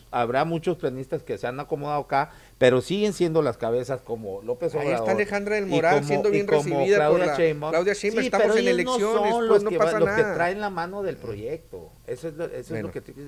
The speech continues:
Speaker 1: se
Speaker 2: vamos
Speaker 1: están
Speaker 2: a ver.
Speaker 1: acomodando para seguir sobreviviendo políticamente, pero eso no quiere decir que ellos vengan a, a, a, a, a, este, a meter mano al proyecto, a darle un rumbo de volver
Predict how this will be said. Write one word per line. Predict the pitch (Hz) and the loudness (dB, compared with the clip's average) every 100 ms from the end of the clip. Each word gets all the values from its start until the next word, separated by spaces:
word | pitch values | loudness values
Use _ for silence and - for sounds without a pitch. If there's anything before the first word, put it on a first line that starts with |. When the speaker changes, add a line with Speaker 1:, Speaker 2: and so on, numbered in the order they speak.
| 151 151 | -14 -14
Speaker 1:
se | 117 | -10
Speaker 2:
vamos | 139 120 | -6 -6
Speaker 1:
están | 147 | -4
Speaker 2:
a | - | -4
ver. | 196 | -4
Speaker 1:
acomodando | 160 135 160 175 | -4 -4 -6 -6
para | 147 117 | -6 -8
seguir | 117 131 156 - - | -10 -10 -12 -16 -6
sobreviviendo | 165 160 143 123 113 135 165 | -2 -2 -2 -4 -6 -6 -8
políticamente, | 117 113 151 135 101 117 - | -10 -12 -10 -10 -10 -12 -12
pero | 131 107 | -10 -10
eso | 113 | -8
no | 160 151 | -10 -6
quiere | 151 151 | -4 -2
decir | 143 139 151 - - - | -2 -4 -8 -10 -18 -2
que | 120 | -2
ellos | 135 139 | 0 -4
vengan | 135 135 147 147 - - - | -6 -6 -10 -12 -20 -20 -12
a, | 95 98 | -6 -6
a, | 82 104 101 98 | -6 -6 -6 -8
a, | 101 101 | -10 -12
a, | 95 107 95 95 110 | -12 -14 -12 -10 -10
a, | |
este, | 107 - - 110 107 | -10 -12 -6 -4 -4
a | 101 | -4
meter | 113 113 127 135 | -4 -4 -4 -4
mano | 143 135 | -6 -8
al | 143 | -8
proyecto, | 135 127 123 151 131 | -6 -6 -6 -6 -6
a | 120 | -8
darle | 120 127 143 117 - _ - _ | -8 -8 -8 -8 -16 _ -20 _
un | 143 156 151 | -8 -6 -2
rumbo | 156 156 151 165 165 | -2 -2 4 6 6
de | 139 127 | 2 0
volver | 127 120 131 143 147 | 0 0 0 0 -4